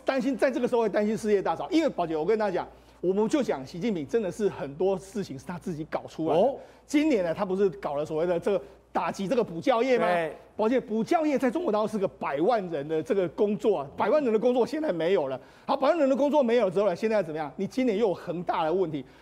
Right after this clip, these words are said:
Speaker 1: 恒大问题目前房地产，中国大陆是每一天倒一家，每天倒一家有这么多房地产。然后另外一个，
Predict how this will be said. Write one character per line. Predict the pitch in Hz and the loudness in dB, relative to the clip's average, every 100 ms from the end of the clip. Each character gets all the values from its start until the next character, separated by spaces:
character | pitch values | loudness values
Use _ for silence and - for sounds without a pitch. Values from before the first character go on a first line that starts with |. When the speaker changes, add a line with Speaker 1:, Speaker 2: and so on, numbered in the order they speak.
| - | -2
Speaker 1:
恒 | 277 | 0
大 | 339 | 2
问 | 330 | 2
题 | 220 | 2
目 | 240 294 | 2 2
前 | 208 180 | 0 -2
房 | 185 | -2
地 | 247 220 | 0 0
产， | 160 | -2
中 | 147 | 0
国 | 226 | 0
大 | 214 | 2
陆 | 208 | 2
是 | 196 | 2
每 | 165 147 | 0 0
一 | |
天 | 175 190 | 0 -2
倒 | 156 139 | -4 -4
一 | |
家， | 160 170 151 - - | 0 0 0 -4 -6
每 | 233 | -2
天 | 330 | 0
倒 | 247 240 | 2 2
一 | |
家 | 240 233 | 2 0
有 | 208 | 0
这 | 254 | 0
么 | 196 | -2
多 | 190 196 | 0 0
房 | 165 | -2
地 | 180 | -2
产。 | 160 131 | -6 -8
然 | 196 | -2
后 | 285 | 2
另 | 294 | 4
外 | 269 | 2
一 | |
个， | 208 | 0